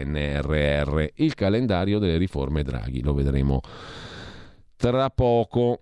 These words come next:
Mm, intanto lasciamo la prima pagina del Foglio, andiamo rapidamente al Giornale. Il Giornale mette in apertura un altro virus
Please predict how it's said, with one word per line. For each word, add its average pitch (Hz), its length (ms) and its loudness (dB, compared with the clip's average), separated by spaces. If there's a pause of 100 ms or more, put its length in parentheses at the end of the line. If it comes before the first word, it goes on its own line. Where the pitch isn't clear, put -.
Mm, 120 380 2
intanto 95 500 0
lasciamo 98 400 0
la 90 100 2
prima 110 320 0
pagina 85 600 2
del 82 580 2
Foglio, 127 640 2
andiamo 90 460 0
rapidamente 90 720 0
al 78 80 0
Giornale. 76 800 -2
Il 85 420 0
Giornale 87 760 0
mette 85 340 0
in 76 100 -2
apertura 113 600 0
un 87 120 0
altro 87 300 0
virus 82 520 0